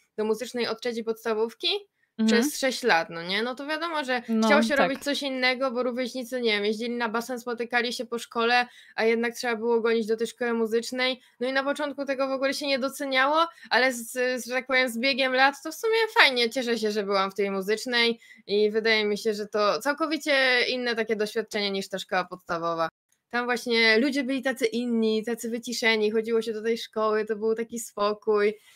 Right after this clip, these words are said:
Speaker 1: i naprawdę bardzo fajna przygoda.
Speaker 2: A jeszcze teraz jakbyś grała, to byś pamiętała?
Speaker 1: Znaczy nuty pamiętam, bo generalnie moja siostra, co ma trzynaście lat, to ona gra na skrzypcach. Jak się gra na skrzypcach, to się ma
Speaker 2: Mm.
Speaker 1: zawsze dodatkowy fortepian.
Speaker 2: Mhm.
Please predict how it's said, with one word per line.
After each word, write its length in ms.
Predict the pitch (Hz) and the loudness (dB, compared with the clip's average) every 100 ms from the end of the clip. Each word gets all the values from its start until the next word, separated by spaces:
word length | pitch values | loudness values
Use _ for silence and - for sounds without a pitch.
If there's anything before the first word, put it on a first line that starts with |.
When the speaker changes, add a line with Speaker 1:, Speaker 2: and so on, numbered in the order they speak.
| - | -8
Speaker 1:
i 20 | 508 494 | -2 -2
naprawdę 340 | 440 214 202 | 2 2 2
bardzo 260 | 208 202 185 | -2 -2 -4
fajna 280 | 185 170 175 | -6 -6 -6
przygoda. 460 | 175 160 156 160 - _ _ - | -8 -8 -6 -8 -12 _ _ 4
Speaker 2:
A 40 | |
jeszcze 200 | 254 262 | 4 6
teraz 260 | 269 262 277 | 6 8 8
jakbyś 300 | 247 233 247 | 6 4 4
grała, 280 | 226 233 240 | 8 10 10
to 100 | 240 | 8
byś 200 | 233 - | 0 4
pamiętała? 540 | 233 226 226 233 262 453 415 - - - _ _ _ - | 4 4 6 8 10 8 4 -10 -18 -20 _ _ _ -6
Speaker 1:
Znaczy 300 | 247 254 320 | -4 -2 0
nuty 280 | 359 480 453 | 2 4 4
pamiętam, 640 | 339 254 226 254 294 285 254 | 4 6 4 4 2 0 2
bo 380 | 254 247 247 | 0 2 2
generalnie 500 | 233 233 240 240 240 | 0 0 0 0 0
moja 180 | 233 233 | 0 0
siostra, 460 | 233 240 - 233 226 | 0 -4 -4 -2 -2
co 120 | 226 | -2
ma 120 | 220 | -4
trzynaście 500 | 220 220 220 226 - | -4 -2 -2 -2 -2
lat, 240 | 214 220 220 | 0 0 0
to 120 | 202 | -4
ona 340 | 208 208 202 | -2 -2 -2
gra 160 | 190 214 | -2 -2
na 120 | 208 | -2
skrzypcach. 500 | 202 - 233 233 269 | -6 -4 -4 0 0
Jak 100 | 226 | 0
się 100 | 220 | -2
gra 120 | 233 | -2
na 120 | 233 226 | 0 -2
skrzypcach, 340 | - 254 254 | -4 -4 -2
to 60 | 208 | 0
się 60 | |
ma 180 | 202 - | 2 4
Speaker 2:
Mm. 40 | |
Speaker 1:
zawsze 220 | 220 208 208 | 2 0 0
dodatkowy 480 | 208 214 220 214 | 0 0 2 0
fortepian. 600 | 208 208 196 185 208 285 339 _ - | 0 -4 -4 -4 -2 -2 -4 _ 4
Speaker 2:
Mhm. 320 | 226 226 | 6 6